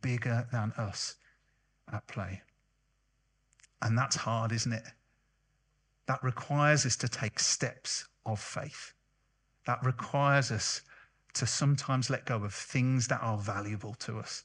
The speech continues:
things that we cling on to that we don't want to let go of. There is a cost involved.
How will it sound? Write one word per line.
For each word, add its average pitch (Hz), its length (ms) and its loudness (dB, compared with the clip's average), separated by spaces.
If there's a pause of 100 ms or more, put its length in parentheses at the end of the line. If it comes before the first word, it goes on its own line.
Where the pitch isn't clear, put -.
(280)
things 135 320 6
that 143 140 -2
we 139 100 0
cling 123 300 0
on 123 200 2
to 110 240 -2
that 110 260 -4
we 117 100 -2
don't 120 320 0
want 117 260 0
to - 120 -6
let - 260 -6
go 113 120 -6 (100)
of. 113 240 -10 (520)
There 120 140 -2
is 113 120 -2
a 110 80 -2
cost - 720 -6 (360)
involved. 104 680 -2